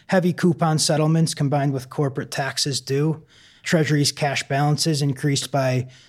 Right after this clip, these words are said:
just over a hundred billion in the beginning of last week. This associated reserve drain seemed to put some serious pressures on the repo market.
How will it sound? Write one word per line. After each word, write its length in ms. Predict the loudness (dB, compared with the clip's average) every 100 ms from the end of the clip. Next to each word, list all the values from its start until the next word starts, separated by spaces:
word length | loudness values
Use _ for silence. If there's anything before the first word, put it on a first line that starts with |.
| _
just 240 | 2 4 6
over 240 | 4 4
a 80 | 4
hundred 340 | 4 4 2
billion 300 | 2 2 2
in 80 | 0
the 80 | 0
beginning 420 | -2 0 0 0
of 180 | 0 -2
last 360 | -2 -2 -4
week. 420 | 2 2 0 -8 -16 -20 -20 -20 -20 _ _
This 280 | 0 2 2
associated 880 | 2 4 6 4 4 4 4 4 2
reserve 440 | 2 4 4 4
drain 280 | 2 2 2
seemed 360 | 2 2 0 0
to 80 |
put 380 | -2 0 -2 -4
some 200 | -2 0
serious 340 | 2 2 0 -2
pressures 440 | -2 -2 0 0
on 100 | 0
the 60 | 0
repo 320 | 0 0 -2
market. 420 | -2 -6 -10 -12